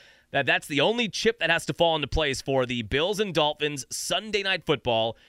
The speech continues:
where if the Bills win that game, they will be the two seed. If Pittsburgh wins on Saturday, though, and the Bills lose Sunday night, they're out. <laughs> From the two seed, you're either two seed or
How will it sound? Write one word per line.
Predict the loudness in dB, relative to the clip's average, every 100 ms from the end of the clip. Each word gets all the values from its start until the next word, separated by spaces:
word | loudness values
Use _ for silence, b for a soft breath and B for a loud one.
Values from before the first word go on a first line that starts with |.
| b b
where | 2 2
if | 2
the | 0
Bills | 0 0 0 -2
win | -2 0
that | 2 0 0
game, | -2 -2 -4 -6
they | -2 0
will | 2
be | 0 -2
the |
two | -2 -2 -2
seed. | -4 -4 -4 -4 -4
If | -4 -4
Pittsburgh | -2 -2 0 -2 0
wins | -2 -2 0
on | 0
Saturday, | -2 -4 -2 0
though, | 0 0
and | 0
the |
Bills | 0 2 2 0
lose | 0 0 -2
Sunday | -4 -4 -2
night, | -2 -2 0
they're | 2
out. | 2 0 -6 -16 -16
<laughs> | -20 -6
From | -4
the | -4
two | -6 -4 -4
seed, | -4 -6 -6 -6
you're | -4
either | 0 -2
two | -4 -8
seed | -8 -8 -4
or | -6